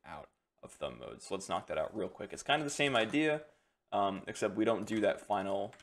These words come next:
add, right? We don't tell the processor we're in thumb mode anymore. So we're going to load into register zero,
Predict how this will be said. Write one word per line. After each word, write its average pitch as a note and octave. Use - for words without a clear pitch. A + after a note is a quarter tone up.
add, D2
right? D#2+
We G2+
don't F#2+
tell F#2+
the F#2+
processor F#2
we're D#2
in -
thumb C#2
mode C#2+
anymore. A1
So -
we're G2+
going G2+
to -
load A2+
into G#2+
register G2+
zero, A2